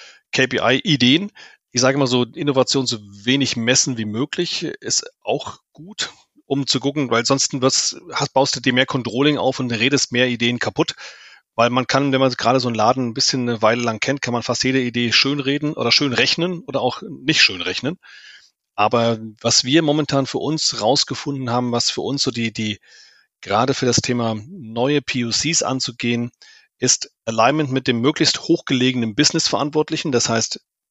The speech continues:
der oder die glaubt auch an diese Lösung, dass wir das wirklich machen sollten. Und wir rechnen immer ein Value Potential. Das ist also, welches potenziellen Wert schaffen wir durch die Integration dieser Lösung? Heißt im Endeffekt, ist es skalierfähig, also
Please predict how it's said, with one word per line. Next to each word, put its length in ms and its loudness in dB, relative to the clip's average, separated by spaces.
der 200 4
oder 200 0
die 280 -2
glaubt 360 0
auch 220 0
an 100 0
diese 180 2
Lösung, 460 -2
dass 200 0
wir 60 0
das 180 -2
wirklich 220 -10
machen 220 -8
sollten. 340 -8
Und 160 0
wir 240 2
rechnen 400 0
immer 260 0
ein 260 -2
Value 340 0
Potential. 540 0
Das 160 -4
ist 100 0
also, 260 -2
welches 580 0
potenziellen 800 2
Wert 460 2
schaffen 520 2
wir 120 -2
durch 320 -4
die 140 -8
Integration 640 -4
dieser 200 -2
Lösung? 360 -8
Heißt 200 2
im 60 -2
Endeffekt, 380 -2
ist 140 -8
es 80 -10
skalierfähig, 720 0
also 160 -4